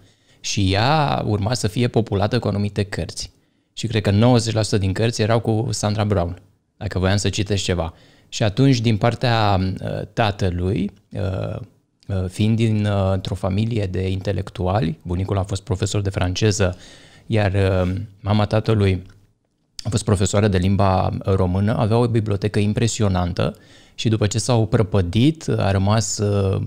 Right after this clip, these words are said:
moștenire un apartament împărțit între, uh, tata și sora lui și o bibliotecă.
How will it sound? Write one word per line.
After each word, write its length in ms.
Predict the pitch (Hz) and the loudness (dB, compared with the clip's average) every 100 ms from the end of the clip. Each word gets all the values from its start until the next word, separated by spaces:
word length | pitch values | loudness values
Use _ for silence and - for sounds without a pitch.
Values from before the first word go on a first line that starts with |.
| - _ | -8 _
moștenire 560 | 107 101 - 98 107 | -2 0 0 0 2
un 160 | 101 98 | 2 2
apartament 680 | 95 98 95 92 95 101 95 | 0 0 0 0 0 0 0
împărțit 560 | 92 90 92 - 101 101 | -2 0 -2 -2 -4 -2
între, 500 | 98 95 92 90 - - - - | -2 0 0 0 -4 -12 -18 -6
uh, 220 | 90 95 | -4 -2
tata 380 | - 101 98 92 | -2 -2 0 -4
și 480 | - - 92 95 | -4 -4 -2 -2
sora 380 | 95 - 104 101 | -4 -2 0 0
lui 320 | 90 98 170 185 - - _ | 0 0 -2 -4 -14 -20 _
și 140 | - | -2
o 40 | 131 | 2
bibliotecă. 760 | 120 117 117 - 92 - - | 4 4 2 2 -2 -4 -12